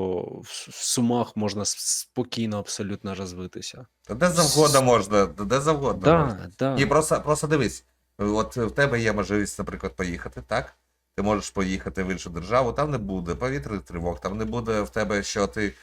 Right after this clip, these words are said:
Speaker 2: сидиш, сидиш, в тебе тут русня прилетіла. Хоча, блядь, це то, що русня зараз робить, там та-, таке теж може бути. Ну, е, просто, ну, в цілому, е, там, ну, з-, не задумувався, що ти,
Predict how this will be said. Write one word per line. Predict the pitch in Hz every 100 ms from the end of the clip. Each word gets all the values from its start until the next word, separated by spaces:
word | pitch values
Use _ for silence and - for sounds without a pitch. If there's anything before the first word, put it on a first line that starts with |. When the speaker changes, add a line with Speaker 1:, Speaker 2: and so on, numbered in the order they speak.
| - _
Speaker 2:
сидиш, | - 123 117
сидиш, | - 135 127 117 -
в |
тебе | - 110 113
тут | 104 107 -
русня | 104 - 101
прилетіла. | 98 95 92 95 87 82 -
Хоча, | 117 - 117
блядь, | 98 - 104 -
це | - 107
то, | 107 107
що | 104
русня | 104 - 98
зараз | 95 92 -
робить, | 123 98 - _ _ _ -
там | 107
та-, | - 98
таке | 104 101
теж | 98 87 -
може | 87 80
бути. | 80 78 73 - - - -
Ну, | 117 127 -
е, | 120 113
просто, | 135 131 - 131
ну, | 131 101
в |
цілому, | - 147 175 160 101 92 58 82
е, | 92
там, | 82 92 90
ну, | 101
з-, | 98 101
не | 104
задумувався, | 98 107 143 143 113
що | - 107
ти, | 101 95